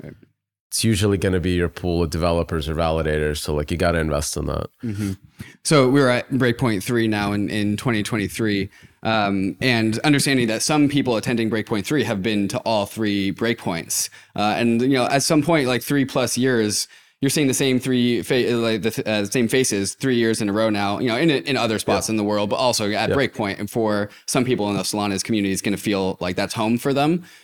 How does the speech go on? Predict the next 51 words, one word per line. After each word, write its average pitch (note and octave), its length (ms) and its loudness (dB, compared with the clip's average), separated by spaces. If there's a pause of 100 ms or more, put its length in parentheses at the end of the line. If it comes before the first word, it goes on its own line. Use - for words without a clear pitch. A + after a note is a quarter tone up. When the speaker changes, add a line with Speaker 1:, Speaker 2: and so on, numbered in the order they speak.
(200)
Speaker 1:
Uh, G#2+ 200 2
and A#2 120 0
so, C3 100 2
you C#3+ 120 2
know, D3 100 2
three G3+ 160 2
plus F#3 200 2
years, B3 200 2
that's D#3 160 0
a, C#3+ 120 2
that's C3 160 0
a D3 60 0
lot C#3+ 160 2
of B2+ 80 -4
time D3 300 0
as B2 100 0
a, A#2 220 0
as C3 120 6
a C#3 100 6
Speaker 2:
Yeah. F#2 80 4
Speaker 1:
community C3 420 2
together. F#2+ 480 -4 (260)
How F#3 140 4
would G3+ 120 4
you F3+ 80 0
describe D3+ 720 0
the C#3+ 140 2
evolution C#3+ 380 2
of A#2 60 0
Breakpoint B2+ 420 -2
to C#3+ 120 -2
where A2+ 400 0
we A2+ 160 2
are G#2+ 180 2
today? A2 360 0
Like, A2 160 -2
what, C#3 360 2
what D3+ 280 0
would C#3+ 160 0
be C3 180 2
the, A#2+ 300 2
the, G#2+ 400 0 (120)
the, G#2 300 0
like, F#2+ 300 -4 (300)
se-, - 300 0
the C3 120 2
sentiment B2 500 0
around, G#2+ 480 -2 (140)
uh, G#2 200 0
Breakpoint G#2+ 440 -2
three. F#2 320 -4